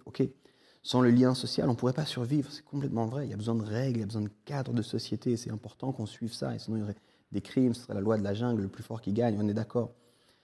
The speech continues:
Mais ma question, c'est la suivante. Dans une société chargée, dans une société stressée, dans une société où on a le temps pour rien, les autres amours, les autres liens que j'ai évoqués,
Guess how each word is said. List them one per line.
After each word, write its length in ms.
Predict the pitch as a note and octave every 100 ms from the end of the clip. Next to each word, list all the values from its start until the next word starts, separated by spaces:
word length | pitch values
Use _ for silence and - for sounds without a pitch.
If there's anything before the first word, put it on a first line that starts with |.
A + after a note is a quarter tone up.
| _ _ _ _ _ _ -
Mais 100 | A#2+
ma 100 | B2+
question, 240 | C3+ E3+
c'est 100 | -
la 60 | C3
suivante. 500 | - B2 C3+ - -
Dans 180 | G#2+ A2+
une 120 | B2
société 480 | - C3 B2+ B2 C#3+
chargée, 460 | - B2+ B2 B2+
dans 120 | A#2+ G#2+
une 140 | A2+
société 360 | A#2+ - - C3+
stressée, 500 | - - A#2 - B2+
dans 120 | G#2+
une 100 | G#2+
société 320 | A2 - -
où 60 | C#3
on 80 |
a 60 | G#2+
le 80 | G#2
temps 240 | - B2+
pour 200 | B2+ G#2
rien, 280 | G#2 G2 B2 - _ _ _ _ _ _ _ _ -
les 260 | B2 A#2
autres 180 | E3+ -
amours, 300 | B2 B2+ C#3+
les 160 | A2 A#2
autres 200 | D3 A2+
liens 280 | A2+ B2+ B2
que 60 |
j'ai 120 | G#2+
évoqués, 420 | G2+ G#2 F#2+ D3